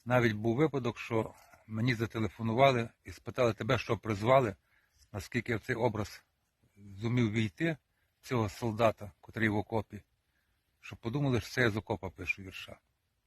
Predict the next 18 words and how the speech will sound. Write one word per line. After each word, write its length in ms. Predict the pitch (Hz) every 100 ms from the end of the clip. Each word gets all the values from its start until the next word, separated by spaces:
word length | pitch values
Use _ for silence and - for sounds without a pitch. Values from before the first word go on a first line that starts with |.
| _ - _ - - _ -
Дякую, 420 | 127 180 - 120
якщо 220 | - 117
вам 120 | 104 - -
вірш 160 | 110 -
сподобався, 600 | - 117 151 127 - 104
хотілося 400 | - 127 110 -
прочитати. 600 | 104 - - 139 - 113 _ _ _ _ _
А 120 | 123
зараз 260 | 131 156 131
йдемо 180 | 120 113
ще 140 | -
трішки, 440 | - 143 - 123 101 104
можливо, 520 | 101 92 131 117 113 - - - - _
ще 320 | - - 120
щось 420 | 92 - 123 - _
і 80 | 104
знайдемо. 460 | 95 104 90 76 73 _ _ _ _ _ _ _ _ _ _ _ _ - _ -
Йдемо. 420 | 104 110 104 85